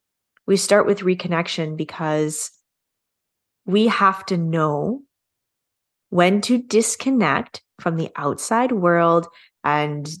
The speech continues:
the go, go, go, and the fast, and the hustle, and the noise, and the distractions, and when to reconnect to ourselves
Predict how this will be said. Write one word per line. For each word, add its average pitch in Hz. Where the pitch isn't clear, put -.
the -
go, 147
go, 208
go, 180
and 151
the 175
fast, 180
and 151
the 202
hustle, 170
and 151
the 185
noise, 156
and 160
the 160
distractions, 180
and 156
when 185
to 185
reconnect 170
to 185
ourselves -